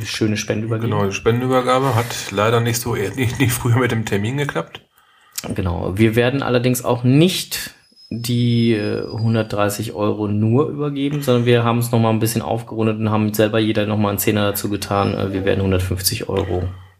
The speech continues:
Speaker 2: Genau,
Speaker 1: spenden.
Speaker 2: eine schöne ansprechende Summe.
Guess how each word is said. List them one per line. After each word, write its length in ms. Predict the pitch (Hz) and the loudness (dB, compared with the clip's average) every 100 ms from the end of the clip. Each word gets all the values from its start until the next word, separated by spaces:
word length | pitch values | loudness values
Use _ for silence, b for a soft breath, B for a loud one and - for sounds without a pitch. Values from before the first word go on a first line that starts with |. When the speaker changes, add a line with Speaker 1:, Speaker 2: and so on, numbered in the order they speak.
| _ _ _ _ _ _ - | _ _ _ _ _ _ -8
Speaker 2:
Genau, 220 | - 135 | -2 2
Speaker 1:
spenden. 360 | 92 87 85 92 | 2 2 -2 -4
Speaker 2:
eine 100 | 98 | -4
schöne 280 | - 117 | 0 2
ansprechende 480 | 110 107 - 95 90 | 2 0 0 0 0
Summe. 380 | 90 113 120 120 | 0 0 0 -4